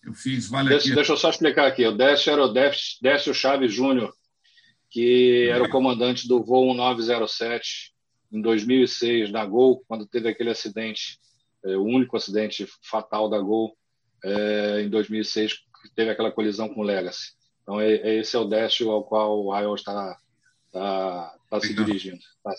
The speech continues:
Speaker 2: tá citando.
Speaker 1: É, o, o, o Décio é um amigo e irmão, né? É uma pessoa que, enfim, é, não vou falar pra não me emocionar, mas, inclusive, vale ressaltar que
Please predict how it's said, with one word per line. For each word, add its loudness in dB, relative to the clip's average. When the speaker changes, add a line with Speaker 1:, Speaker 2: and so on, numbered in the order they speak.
Speaker 2:
tá -10
citando. -16
Speaker 1:
É, -10
o, -6
o, -8
o -12
Décio -6
é -6
um -2
amigo -2
e 0
irmão, -6
né? -4
É -18
uma -16
pessoa -10
que, -12
enfim, -14
é, -14
não -16
vou -10
falar -6
pra -10
não 0
me -2
emocionar, -2
mas, -4
inclusive, 0
vale -2
ressaltar -4
que -6